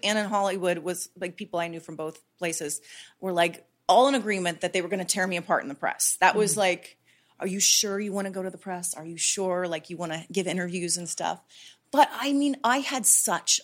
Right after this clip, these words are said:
Speaker 1: a fortunate time with them, like, such supportive people. And I was really, really fortunate that,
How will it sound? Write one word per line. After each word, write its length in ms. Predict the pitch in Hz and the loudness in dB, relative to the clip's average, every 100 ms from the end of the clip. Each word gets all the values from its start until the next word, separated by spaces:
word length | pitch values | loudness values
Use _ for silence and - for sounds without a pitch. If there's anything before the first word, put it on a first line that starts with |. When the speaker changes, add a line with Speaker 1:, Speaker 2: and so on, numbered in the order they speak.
| - | -2
Speaker 1:
a 140 | 196 | -4
fortunate 560 | - 214 214 - 208 - | -2 -2 0 0 -2 -6
time 260 | 190 196 | -6 -8
with 140 | 180 - | -10 -12
them, 180 | 147 - | -16 -6
like, 200 | 175 202 - - | -4 -4 -4 -2
such 400 | - - 247 - | 0 2 2 0
supportive 420 | 240 - 202 185 | -2 -6 -6 -6
people. 440 | - 190 - - _ - - | -10 -12 -10 -12 _ -20 -4
And 80 | 202 | 0
I 40 | |
was 180 | 208 190 | 0 -2
really, 560 | 190 233 247 240 214 - 165 | -2 -2 -2 -2 -4 -10 -16
really 460 | 180 202 254 233 | -6 0 0 0
fortunate 540 | - 190 190 180 175 175 | -4 -6 -6 -8 -8 -4
that, 260 | 165 - | -4 -4